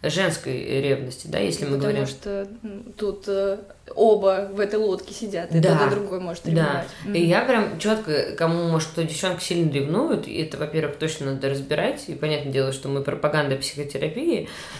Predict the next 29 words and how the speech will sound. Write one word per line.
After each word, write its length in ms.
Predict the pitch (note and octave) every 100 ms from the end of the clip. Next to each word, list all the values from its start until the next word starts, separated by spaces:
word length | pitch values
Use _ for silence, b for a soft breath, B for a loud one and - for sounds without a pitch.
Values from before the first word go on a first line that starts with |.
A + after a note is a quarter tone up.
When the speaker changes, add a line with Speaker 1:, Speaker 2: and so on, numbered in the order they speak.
| D#3+
Speaker 1:
но 340 | F3 E3+ E3 B B -
<laughs> 0 | F#3+
мне 360 | G3+ G3+ F3 B3+
помогло 500 | E4 A3+ F#3 F3 E3
то, 200 | D#3+ D#3
что 240 | D#3+ -
я 180 | C#3+ E3
тоже 240 | F3 F3+ D#3+
раньше 300 | D3+ C#3+ C3+
ревновала 500 | C#3 C#3+ E3+ C#4+ E3+
сильно, 420 | - F3 C#3 B2+ - - - -
ну, 120 | D#3
то 60 |
Speaker 2:
Мгм. 80 | G#3+
Speaker 1:
есть 180 | C3+ -
я 100 | C#3+
прям 320 | C#3 C#3+ C#3 - B B B
чувствовала, 580 | - F3 - D#3 C#3+ C#3
что 460 | C3+ - C3 B2+ C3 C3 C3 - -
не 600 | G3+ F#3 F#3+ G3+ G#3+ A3+
моё, 540 | A#3 A#3+ A#3 A#3+ A3 A#3+
о-о-о-о, 1000 | C4+ A3 A3 F3+ F#3 - D#3+ D#3+ C#3+ C3+
нельзя. 540 | D3+ F3 F3+ D#3 C3+ C3 B B B B
А 140 | D#3
вот 200 | D#3 D#3+ E3
тут 200 | C4+ A3
я 140 | F#3+
поняла, 420 | F#3 F#3 F#3+ F#3
что, 540 | E3 - D3 B2+ -